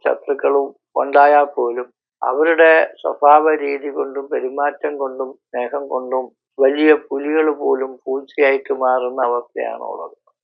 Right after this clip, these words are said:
വ്യാഴൻ ഈ കൊല്ലം ഒമ്പതിലാണ് ചോതി നക്ഷത്രക്കാർക്ക് സഞ്ചരിക്കുന്നത്. വലിയ ഭാഗ്യമാണ്. ഭാഗ്യം എന്ന് പറയുന്നത് ഒരു വലിയ ഘടകമാണ്. ഒരു മനുഷ്യൻ ഏത് മേഖലയിൽ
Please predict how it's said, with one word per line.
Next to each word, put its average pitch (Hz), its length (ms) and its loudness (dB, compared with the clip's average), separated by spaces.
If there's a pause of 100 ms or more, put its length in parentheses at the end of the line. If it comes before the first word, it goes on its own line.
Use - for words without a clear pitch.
(180)
വ്യാഴൻ 170 500 6 (320)
ഈ 170 120 -6
കൊല്ലം 151 540 0
ഒമ്പതിലാണ് 139 880 2 (220)
ചോതി 139 300 4
നക്ഷത്രക്കാർക്ക് 135 880 -2
സഞ്ചരിക്കുന്നത്. 123 760 -6
വലിയ 131 480 0 (140)
ഭാഗ്യമാണ്. 123 840 0 (360)
ഭാഗ്യം 156 520 6
എന്ന് 151 180 -8
പറയുന്നത് 135 520 -2
ഒരു 139 200 -2
വലിയ 131 400 0
ഘടകമാണ്. 123 720 0
ഒരു 127 180 -4
മനുഷ്യൻ 127 720 -4
ഏത് 147 140 -4
മേഖലയിൽ 139 640 0